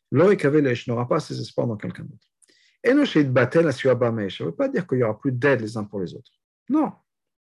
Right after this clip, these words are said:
Et la Sheboto, Azman, Yateva, Gufa, Betachlit, Taichou, Melkutay, Barach. Mais ça veut dire quoi ? Qu'à ce moment-là, la nature sera tellement unifiée avec Hachem. Ad Shetir, E Bazelo, Zat Ish, Lara, Kezat Hachem.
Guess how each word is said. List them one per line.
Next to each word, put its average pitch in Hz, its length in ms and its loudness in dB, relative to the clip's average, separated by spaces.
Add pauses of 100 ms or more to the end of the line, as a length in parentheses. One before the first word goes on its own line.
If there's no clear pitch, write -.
(840)
Et 160 80 4
la 180 100 6
Sheboto, 151 520 2
Azman, 214 320 2
Yateva, 196 440 2
Gufa, 170 280 -4
Betachlit, 156 360 -12
Taichou, 131 280 -2
Melkutay, 120 400 -6
Barach. - 340 -14
Mais 120 60 -12
ça 123 100 -4
veut 120 60 -2
dire 113 120 -4
quoi ? - 140 -10
Qu'à - 120 -12
ce 127 140 -10
moment-là, 107 320 -6 (480)
la 127 60 -4
nature 127 340 0
sera 123 280 0
tellement 160 380 -2
unifiée 139 640 -4 (680)
avec 110 280 -6
Hachem. - 320 -12 (600)
Ad 220 220 4
Shetir, 165 580 2
E 240 120 8
Bazelo, 185 520 4
Zat 175 240 -2
Ish, 180 220 -2
Lara, 156 240 -4
Kezat 143 340 -8
Hachem. - 240 -16